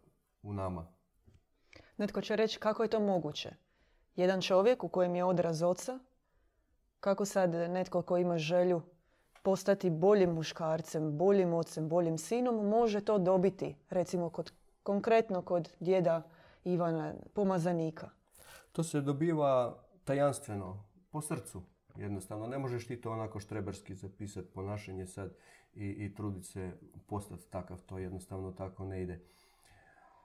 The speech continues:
Speaker 1: Potrebna je, potrebno je duboko ozarenje, spuštanje te svjetlosti. Potrebno je prvo uvidjet u, u u takvim uzorima.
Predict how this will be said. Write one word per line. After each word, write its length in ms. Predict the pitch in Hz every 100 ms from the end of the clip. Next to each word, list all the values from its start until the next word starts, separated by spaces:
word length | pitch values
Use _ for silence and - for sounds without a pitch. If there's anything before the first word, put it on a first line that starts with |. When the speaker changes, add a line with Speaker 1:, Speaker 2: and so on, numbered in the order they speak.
| _ _ _
Speaker 1:
Potrebna 600 | 135 139 131 120 120 120
je, 560 | 117 117 110 98 98 _ _
potrebno 420 | 135 127 120 113
je 60 | 110
duboko 720 | 113 127 120 - 110 101 -
ozarenje, 600 | 110 107 110 113 107 95 82 82
spuštanje 580 | - 139 127 110 104 98
te 120 | 98
svjetlosti. 720 | 98 101 95 92 - 92 90 _ _ _ _ -
Potrebno 340 | 147 170 160
je 100 | 156
prvo 220 | 175 160 -
uvidjet 760 | 127 123 180 113 104 101 - - - - _ _
u, 300 | 101 107 110
u 420 | 101 107 98 - _ _ 107
u 60 |
takvim 420 | 101 120 - 104 101
uzorima. 640 | 123 107 104 101 95